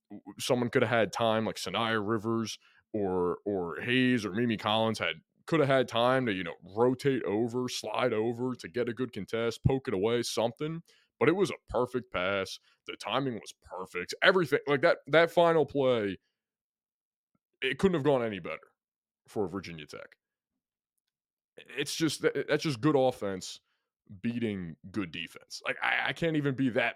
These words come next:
mad about it just because it, you know, it was such a good play. <laughs> It was such a good play. And again, a very gutsy call, but it is their first loss,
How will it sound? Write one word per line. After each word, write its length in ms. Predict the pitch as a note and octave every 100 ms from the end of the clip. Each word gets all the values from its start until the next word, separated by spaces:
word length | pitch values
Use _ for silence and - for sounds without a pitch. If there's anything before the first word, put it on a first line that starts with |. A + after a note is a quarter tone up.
| F#2
mad 360 | F#2 G2+ A#2+ G#2
about 260 | E2+ E2+
it 80 | F2
just 120 | A2
because 320 | A#2+ A#2+ G#2 G#2
it, 80 | - _ -
you 80 | G#2+
know, 140 | G2+ E2+ _ _ _ _ _ _ _ _ _ _ _ C3+
it 40 |
was 100 | C3+
such 240 | - F#3
a 60 | C#3
good 140 | E3
play. 280 | - E3+ F3+ -
<laughs> 140 | - -
It 220 | F#3 -
was 180 | - -
such 220 | F#3 F#3+
a 80 | D3+
good 180 | A#2+ -
play. 260 | G2+ D#2 -
And 120 | F3
again, 240 | E3+ G3+
a 40 | G#2+
very 240 | B2 F3
gutsy 400 | C3+ D#3 D#3+ C3+
call, 360 | - D3+ C3 - - - -
but 300 | F#2+ A2 G2 - _ _ _ _ _ _ _ _ -
it 120 | F#2+
is 120 | C#3 C3+
their 120 | D3
first 320 | C#3 C3+ B2+
loss, 420 | A2+ G#2+ G#2+ -